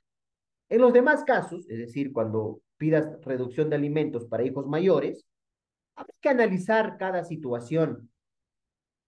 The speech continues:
¿verdad? Habrá que analizar cada situación. ¿Por qué no estás al día? ¿Porque no quieres o no puedes? No, porque no puedo. Distinto la situación, ¿verdad? Entonces,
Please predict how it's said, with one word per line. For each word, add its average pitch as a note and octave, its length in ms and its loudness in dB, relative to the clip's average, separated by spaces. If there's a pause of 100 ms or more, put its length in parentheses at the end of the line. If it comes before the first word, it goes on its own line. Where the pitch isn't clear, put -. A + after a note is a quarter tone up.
(840)
¿verdad? C3 420 0
Habrá D#3+ 240 -2
que - 60 0
analizar F3 500 -2
cada C#3+ 240 -4
situación. B2+ 460 -6
¿Por F#3 140 0
qué B3 100 4
no A#3+ 80 4
estás G3+ 240 0
al D#3+ 140 0
día? C#3+ 240 -2
¿Porque - 180 -6
no F3+ 180 -4
quieres C4 240 -4 (300)
o F3+ 80 -4
no E3 160 -4
puedes? B2+ 300 0
No, C3+ 180 -6
porque A2+ 200 -10
no B2+ 160 -6
puedo. G#2+ 320 -4 (380)
Distinto A2 480 -4
la - 120 -6
situación, F#2 600 -14 (140)
¿verdad? C#3+ 240 -10
Entonces, D3 320 -6